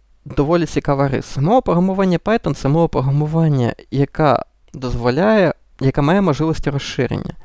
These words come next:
Тобто мова програмування Python використовує для якихось операцій з комп'ютером, для в-, для операцій з, е, апаратним забезпеченням,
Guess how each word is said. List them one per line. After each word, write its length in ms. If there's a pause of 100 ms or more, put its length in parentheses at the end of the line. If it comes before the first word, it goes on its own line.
(260)
Тобто 260
мова 240
програмування 580
Python 400
використовує 880
для 480
якихось 640 (320)
операцій 720
з 240
комп'ютером, 600
для 180
в-, 200 (600)
для 440 (160)
операцій 600
з, 160
е, 320 (680)
апаратним 460
забезпеченням, 800